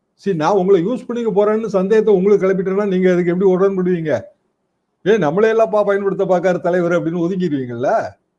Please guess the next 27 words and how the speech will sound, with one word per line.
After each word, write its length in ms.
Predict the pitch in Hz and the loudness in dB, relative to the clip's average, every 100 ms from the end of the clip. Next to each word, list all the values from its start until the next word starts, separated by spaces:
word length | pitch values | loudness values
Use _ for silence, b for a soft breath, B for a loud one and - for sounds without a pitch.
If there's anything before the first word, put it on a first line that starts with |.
| _ _ _ _ _ _ | _ _ _ _ _ _
அதுவே 480 | - 156 220 269 285 | -2 2 4 2 0
அப்படி 320 | 285 202 214 | -2 -2 -2
நேக்கா 300 | 190 214 214 | -2 0 -2
பண்ணுவாரு. 400 | 180 151 127 104 101 - _ _ _ _ _ _ _ _ | -2 -4 -8 -10 -14 -20 _ _ _ _ _ _ _ _
எனக்கு 380 | 139 160 220 262 | -4 -2 -2 -2
தெரிஞ்ச 120 | 269 | -2
அந்த 300 | 233 190 220 | -2 0 -2
வித்தை 300 | 226 - 240 | -4 -2 0
இங்க 140 | 214 | 2
யாருக்குமே 540 | 165 143 202 196 214 196 | 4 4 4 0 -2 -2
கை 160 | 180 | -2
கூடல. 360 | 165 151 123 110 - _ _ _ _ _ _ _ _ _ _ _ _ _ _ _ _ _ | -2 -2 -4 -6 -10 _ _ _ _ _ _ _ _ _ _ _ _ _ _ _ _ _
அப்போ 500 | - - 254 254 247 | -8 2 6 6 4
விஜய் 320 | 202 208 302 | 2 2 2
மாதிரியான 440 | 285 262 254 240 226 | 2 2 2 2 2
ஒருவர், 380 | 214 202 202 202 - - _ _ _ _ _ _ - | 2 4 2 0 -14 -20 _ _ _ _ _ _ -4
ரைட்டு, 420 | 185 190 185 190 - _ _ - | -2 0 -2 -4 -10 _ _ -6
எப்படி 280 | 160 175 | -2 0
பார்த்தாலும் 360 | 185 180 185 196 | 2 2 0 0
அவர் 160 | 175 165 | 0 0
அதிமுக 460 | 143 160 180 160 | -2 -2 -4 -4
ஓட்டை 300 | 147 156 147 | -6 -4 -4
பாதிப்பாரு, 380 | 143 143 139 147 | -2 -2 -2 -2
நம்ம 340 | 143 156 180 | -2 -2 -2
ஓட்டையும் 200 | 170 180 | 0 0
பாதிப்பாரு, 420 | 156 151 135 135 131 | 0 -2 -2 -4 -2
ரைட், 280 | 143 135 | -4 -8